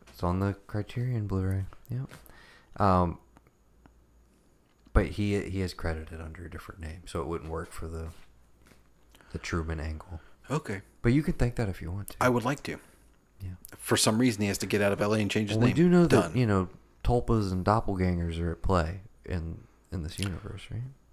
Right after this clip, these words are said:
Speaker 2: Don't even get me started on people from Twin Peaks.
Speaker 1: Okay.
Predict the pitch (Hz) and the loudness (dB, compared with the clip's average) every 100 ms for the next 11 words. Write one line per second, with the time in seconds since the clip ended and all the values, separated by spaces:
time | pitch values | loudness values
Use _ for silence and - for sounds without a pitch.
0 | - 113 139 110 98 107 98 95 - 131 | -12 -4 -2 -2 -2 -4 -4 -4 -2 2
1 | 143 110 98 92 87 - - - - 113 | 2 2 0 -4 -8 -14 -20 -14 -8 -6
2 | - - - _ _ _ 73 90 - 90 | -6 -8 -10 _ _ _ -18 -14 -10 -8
3 | - 107 95 143 - - - - - - | -4 -4 -2 -4 -6 -10 -12 -14 -14 -12
4 | - - - - | -10 -8 -8 -10